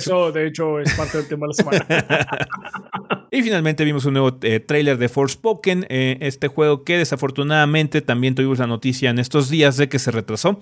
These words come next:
Speaker 2: Iba a salir originalmente en mayo, me parece, pero ya va a salir hasta el once de octubre.
Speaker 1: Sí.
Speaker 2: Eh, basan-, básicamente dijeron que necesitaban unos meses más para pulir detalles, pero bueno, tenemos un nuevo tráiler que creo que es el mejor tráiler que ha tenido este título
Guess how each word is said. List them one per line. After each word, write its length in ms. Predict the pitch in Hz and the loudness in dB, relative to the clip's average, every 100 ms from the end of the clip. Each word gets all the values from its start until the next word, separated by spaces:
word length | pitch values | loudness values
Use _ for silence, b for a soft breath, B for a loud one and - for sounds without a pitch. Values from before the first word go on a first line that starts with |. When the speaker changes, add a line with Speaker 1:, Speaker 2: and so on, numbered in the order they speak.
| B - | B -6
Speaker 2:
Iba 140 | 143 | -2
a 40 | |
salir 240 | 135 131 139 | -2 2 2
originalmente 480 | 123 123 127 127 110 | 2 0 0 0 0
en 80 | |
mayo, 220 | 98 131 202 | 0 0 0
me 100 | 220 | 2
parece, 360 | 220 202 247 B B _ | 2 2 0 B B _
pero 120 | 120 | 2
ya 140 | 123 135 | 4 4
va 60 | |
a 20 | 131 | 2
salir 180 | 127 | 0
hasta 160 | 127 127 | 0 0
el 80 | 110 | 0
once 220 | 117 123 | 0 0
de 60 | 104 | 0
octubre. 420 | - 180 147 160 | 2 2 2 0
Speaker 1:
Sí. 160 | B B B _ - | B B B _ -2
Speaker 2:
Eh, 680 | 123 123 123 127 123 123 123 123 | 0 2 2 2 2 0 -2 0
basan-, 400 | 131 151 127 131 - - | 0 0 -2 -4 -10 -8
básicamente 380 | 131 131 120 117 | -6 -4 -4 -2
dijeron 180 | 123 113 | -2 0
que 80 | 110 | -2
necesitaban 300 | - 120 117 | 0 0 2
unos 180 | 113 | 0
meses 240 | 113 110 107 | 0 -2 -2
más 180 | 110 - | -4 -2
para 200 | 107 - | -4 -2
pulir 200 | 117 131 | -2 0
detalles, 360 | 160 226 214 | 2 2 2
pero 140 | 202 117 | 2 0
bueno, 120 | 107 | 0
tenemos 240 | 139 139 143 | -4 -6 -2
un 40 | |
nuevo 180 | 135 131 | 0 2
tráiler 280 | 208 190 180 | 4 2 2
que 200 | 156 147 | 0 0
creo 340 | - 214 233 233 | 2 4 2 2
que 100 | 226 | 0
es 140 | - | 2
el 140 | 247 | 2
mejor 380 | 226 180 - 190 | 4 2 4 0
tráiler 400 | - 196 180 170 | 4 2 4 4
que 80 | 175 | 2
ha 80 | 156 | 2
tenido 240 | 160 151 | 2 2
este 180 | 143 - | 0 -2
título 340 | 120 92 - | -6 -8 -12